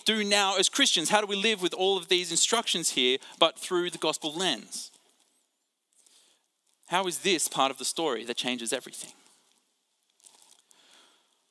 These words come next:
Well, first off, we need to note that Jesus, he doesn't do away with the Sabbath. He sa-, he doesn't say, "You, you don't need to follow this rule anymore."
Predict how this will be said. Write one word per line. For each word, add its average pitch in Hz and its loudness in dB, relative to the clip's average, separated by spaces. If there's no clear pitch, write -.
Well, 147 -2
first 208 2
off, - -4
we 175 2
need 220 2
to 233 -6
note 202 2
that 170 -8
Jesus, 220 2
he 190 -2
doesn't 233 2
do 196 0
away 156 2
with 143 -4
the 120 -6
Sabbath. - -4
He 196 -6
sa-, 226 6
he 202 -2
doesn't 240 4
say, 196 4
"You, 202 -6
you 277 2
don't 254 2
need 185 0
to 165 -10
follow 143 2
this 120 -4
rule 117 -2
anymore." 113 -2